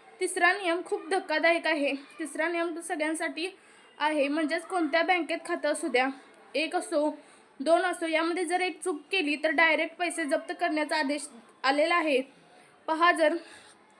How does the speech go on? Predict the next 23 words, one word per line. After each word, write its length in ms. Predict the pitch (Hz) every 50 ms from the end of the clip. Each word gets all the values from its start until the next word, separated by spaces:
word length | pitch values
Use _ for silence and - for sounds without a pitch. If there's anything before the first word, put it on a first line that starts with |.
| - - - -
हा 220 | - - 311 311 320
नियम 320 | 349 359 339 330 349 370 349 -
तुम्ही 200 | 359 320 339 359
नाही 220 | 381 359 311 320 320
पाळला 420 | - 339 330 320 285 277 247 254 247 - - - - - - - - -
तर 100 | 330 320
डायरेक्ट 480 | 320 285 339 330 320 311 339 330 - -
पैसे 300 | 349 330 294 - 330 320
जप्त 280 | 277 320 311 - 320
होतील. 380 | 349 349 330 269 269 269 285 302 294 - - - - -
आणि 200 | 302 311 320 339
दुसरा 380 | 285 349 320 - 330 330 349
नियम 280 | 349 370 370 339 359 381 370 - - - - - - - - -
ऐकून 380 | 302 320 311 311 320 330 330 330
त्यानंतर 340 | 349 339 339 349 359 311 370 320 -
तिसरा 340 | 370 349 - 339 302 320 330
नियम 220 | 339 359 349 349
ऐका. 360 | 370 349 269 - 269 277 302 311 - - - - - - - - - -
बघा, 260 | 233 285 277 285 320
आता 280 | 330 320 320 320 339 359 - - - - - - - - -
दोन 320 | - 214 302 339 370 392 403
बँक 380 | 381 370 370 381 339 392 403
खातेधारकांसाठी, 1000 | 403 403 311 349 349 381 359 359 - 349 349 370 370 392 285 294 285 302 311 -